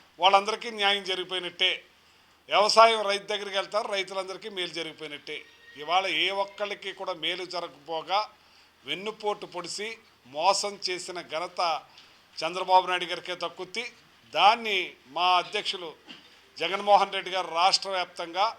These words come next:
బాబు షూరిటీ మోసం గ్యారంటీ అనే కార్యక్రమాన్ని జిల్లాల నుంచి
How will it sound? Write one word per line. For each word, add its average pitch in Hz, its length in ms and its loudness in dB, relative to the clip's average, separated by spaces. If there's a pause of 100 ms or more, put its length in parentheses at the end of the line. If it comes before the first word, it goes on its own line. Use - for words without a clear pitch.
(800)
బాబు 196 500 4
షూరిటీ 196 560 -4
మోసం 185 480 -2
గ్యారంటీ 175 420 0
అనే 175 220 -6
కార్యక్రమాన్ని 175 840 0 (720)
జిల్లాల 190 480 6
నుంచి 185 680 -6